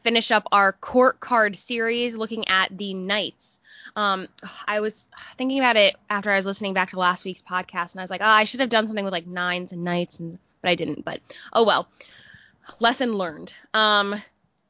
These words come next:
all right, so we're gonna start off like we normally do, looking at the Nine of Pentacles card in the Rider-Waite deck. Normally, I give a description of the card, then we talk about initial thoughts, and then how this would apply to various types of readings.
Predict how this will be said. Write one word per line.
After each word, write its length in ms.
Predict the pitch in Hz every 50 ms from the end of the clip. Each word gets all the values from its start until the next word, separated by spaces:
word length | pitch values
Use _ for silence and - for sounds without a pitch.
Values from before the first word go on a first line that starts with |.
| _ _ _ _ _ _ _ _ _ _ - -
all 80 | 285
right, 160 | 254 220 220 -
so 80 | 254 240
we're 60 | 247
gonna 100 | 262 269
start 260 | - - 269 269 269
off 240 | 269 262 254 269 262
like 140 | 247 226 226
we 100 | 220 214
normally 380 | 214 214 214 220 220 208 208
do, 240 | 208 196 202 196 202
looking 380 | 202 196 202 196 220 208 208 -
at 200 | - 190 190 - -
the 320 | 190 196 196 190 190 190
Nine 320 | 190 190 185 185 202 214 208
of 160 | 202 202 -
Pentacles 520 | - - 208 202 214 214 - 196 185 185
card 440 | - - 202 190 180 180 190 196 190 -
in 260 | 202 196 190 190 190
the 200 | 190 185 185 185
Rider-Waite 580 | 180 175 175 175 180 175 170 170 170 147 - -
deck. 280 | 202 208 226 247 - -
Normally, 440 | 214 208 202 208 208 202 202 202
I 120 | 185 180 190
give 200 | 185 190 185 175
a 160 | 175 175 175
description 500 | 165 - 180 - - - 233 - - 254
of 100 | 240 226
the 80 | 233 233
card, 320 | - - 226 220 220 214
then 120 | 208 196
we 80 | 196 190
talk 160 | 190 196 190
about 200 | 185 185 180 -
initial 340 | - 180 175 - - 175 180
thoughts, 420 | - - 220 208 208 214 - -
and 100 | 190 196
then 140 | 190 185 185
how 200 | 185 - 185 185
this 140 | 185 190 -
would 80 | 190 185
apply 280 | - - 190 175 175
to 60 | 180
various 380 | 170 170 165 156 143 156 170 -
types 300 | - - 165 160 - -
of 120 | 170 156
readings. 440 | 151 165 160 - - - 196 - -